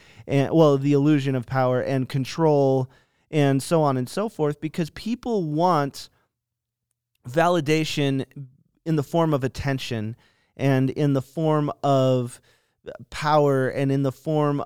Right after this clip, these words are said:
of, uh, just being able to, you know, post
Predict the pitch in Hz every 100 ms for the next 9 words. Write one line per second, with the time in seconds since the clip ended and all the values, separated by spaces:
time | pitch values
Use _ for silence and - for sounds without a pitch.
0 | - 139 131 127 123 123 - _ _ _
1 | _ - 135 127 123 101 76 139 156 -
2 | 147 160 165 156 147 147 147 143 - 143
3 | 139 131 127 123 - _ _ _ _ 151
4 | 151 143 131 127 - 151 151 147 - -